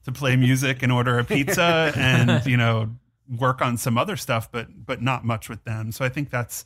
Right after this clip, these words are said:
Speaker 1: just having a feeling of, like, a connected team is a mo-, is a
Speaker 2: Mm-hmm.
Speaker 1: motivator in some
Speaker 2: Yeah.
Speaker 1: way. But yeah, I think the, the only other thing I would say that I did on that project that helped was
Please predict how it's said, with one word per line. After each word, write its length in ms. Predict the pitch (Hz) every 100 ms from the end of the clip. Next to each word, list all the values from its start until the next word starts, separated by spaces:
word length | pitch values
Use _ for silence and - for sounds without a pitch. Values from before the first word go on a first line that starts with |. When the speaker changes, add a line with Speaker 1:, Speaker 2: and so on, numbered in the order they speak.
| -
Speaker 1:
just 280 | 175 147 -
having 440 | - 143 131 131
a 60 | 123
feeling 560 | - 131 127 123 113 110
of, 140 | 107
like, 120 | 110 92
a 40 |
connected 560 | - 123 107 - 113 101
team 340 | - 110 104
is 180 | 113 110
a 60 | 110
mo-, 240 | 110 117
is 120 | 113
a 40 | 120
Speaker 2:
Mm-hmm. 100 | 110
Speaker 1:
motivator 540 | 110 113 110 113 117 117
in 140 | 113
some 260 | - 113 110
Speaker 2:
Yeah. 80 | 113
Speaker 1:
way. 280 | 117 117 - _
But 80 | 160
yeah, 140 | 185 147
I 60 |
think 220 | 147 185 -
the, 400 | 147 139 185 196 -
the 120 | 131
only 120 | 208 -
other 200 | 135 147
thing 240 | 156 139
I 80 | 117
would 160 | 113 - _ _
say 200 | - 127
that 100 | 117
I 80 | 113
did 180 | 107 123
on 100 | 117
that 200 | 113 117
project 640 | - 117 110 117 110 - _
that 200 | 117 131
helped 500 | - - 117 - -
was 400 | 117 113 110 -